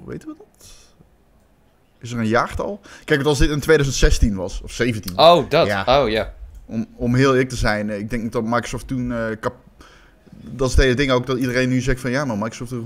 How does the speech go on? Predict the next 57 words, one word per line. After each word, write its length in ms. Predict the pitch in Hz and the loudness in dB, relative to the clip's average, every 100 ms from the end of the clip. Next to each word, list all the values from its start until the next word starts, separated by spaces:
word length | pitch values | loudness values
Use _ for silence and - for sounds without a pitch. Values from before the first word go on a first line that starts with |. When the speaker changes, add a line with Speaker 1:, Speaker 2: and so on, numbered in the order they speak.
| 120 | -6
Speaker 1:
roepen 260 | 139 135 | -6 -6
iedere 440 | 151 180 131 110 104 | -6 -2 0 0 0
keer, 320 | 123 110 104 | -4 -4 -4
roepen 400 | 95 104 98 104 | -6 -10 -10 -6
we 40 | 104 | -6
over 180 | 101 104 | -4 -4
Microsoft 400 | 101 101 113 101 | -6 -8 -12 -8
van, 100 | 107 | -6
nou, 180 | 104 | -4
nou 240 | 104 107 101 | -2 -2 -2
gaan 140 | 107 | -4
ze 80 | - | -6
knallen 280 | 117 107 101 | -4 -4 -4
en 40 | |
dan 100 | 101 | -6
komen 260 | 98 104 98 | -8 -8 -8
ze 120 | 95 | -8
niet." 220 | 92 - - | -10 -12 -12
Nee. 300 | 101 104 131 | -6 -4 -4
Speaker 2:
Nee, 380 | 120 143 165 143 - | -2 0 -2 -4 -8
het 140 | 127 | -6
was 180 | 147 156 | -4 -4
in 40 | - | -2
Speaker 1:
Nee, 180 | 156 147 | -4 -2
Speaker 2:
tweeduizend 360 | 107 156 123 | 0 0 2
veertien. 160 | - 170 | 2 4
Speaker 1:
domme 60 | 127 | 4
mensen 180 | 104 107 | 2 -2
riepen 220 | 104 101 | -2 -2
dat. 240 | 95 95 - - - | -2 -4 -8 -20 -12
Speaker 2:
Tweeduizend 380 | - 139 131 | -2 -2 -2
veertien. 280 | 127 104 - | -4 -6 -6
Speaker 1:
Oké, 80 | 123 | 0
tweeduizend 340 | 113 131 123 151 | 0 2 0 0
veertien, 180 | 113 123 | 2 2
ja, 60 | |
dan 80 | 110 | 4
hadden 160 | 104 135 | 4 4
ze 60 | |
helemaal 200 | 147 143 147 | 4 2 0
niks 80 | |
met 100 | 151 | 0
die, 120 | 131 135 | 0 2
wat 140 | 156 | 2
hadden 180 | 165 170 | 2 2
ze 80 | 180 | 0
moeten 180 | 170 170 | 0 0
doen 80 | |
met 100 | 175 | 0
die 80 | 160 | -2
licentie? 460 | 160 - - - 98 | 2 2 2 -2 -8
Wie 140 | 120 170 | 0 0
had 120 | 170 | 0
ze 80 | 160 | -2
erop 200 | 160 175 | -6 -6
moeten 220 | 147 - | -8 -8
zetten? 360 | 101 - - | -12 -12 -14